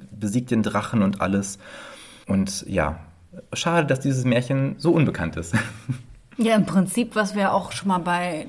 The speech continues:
Speaker 2: dem Vergleich Allerlei Rau und Schneewittchen besprochen haben, wo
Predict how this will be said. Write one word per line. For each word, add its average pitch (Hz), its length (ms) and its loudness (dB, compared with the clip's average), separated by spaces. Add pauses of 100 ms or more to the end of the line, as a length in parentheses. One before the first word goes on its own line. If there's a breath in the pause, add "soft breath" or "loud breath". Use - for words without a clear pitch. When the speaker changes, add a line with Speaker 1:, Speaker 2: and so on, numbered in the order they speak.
(100)
Speaker 2:
dem 185 120 -4
Vergleich 175 520 -2
Allerlei 190 420 4
Rau 180 200 -2
und 190 140 -4
Schneewittchen 190 480 0
besprochen 170 480 -4
haben, 170 340 0 (720 loud breath)
wo 190 500 4